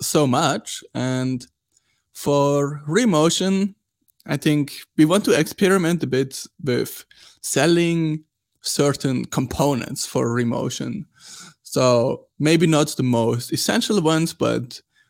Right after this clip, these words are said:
um, a few presets that are, that look nice and that are desirable and that people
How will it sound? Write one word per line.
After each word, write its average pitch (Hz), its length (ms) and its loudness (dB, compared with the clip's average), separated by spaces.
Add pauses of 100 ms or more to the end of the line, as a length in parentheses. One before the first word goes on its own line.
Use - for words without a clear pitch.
(180)
um, 120 300 -2
a 117 60 -2
few 135 320 0
presets 214 580 0
that 120 460 0 (580)
are, 113 540 -4 (580)
that 120 340 -2
look 214 240 2
nice 185 480 0
and 117 360 -2 (100)
that 120 240 -4 (320)
are 135 300 2
desirable 165 760 2
and 117 200 -2
that 113 200 -4
people 139 520 0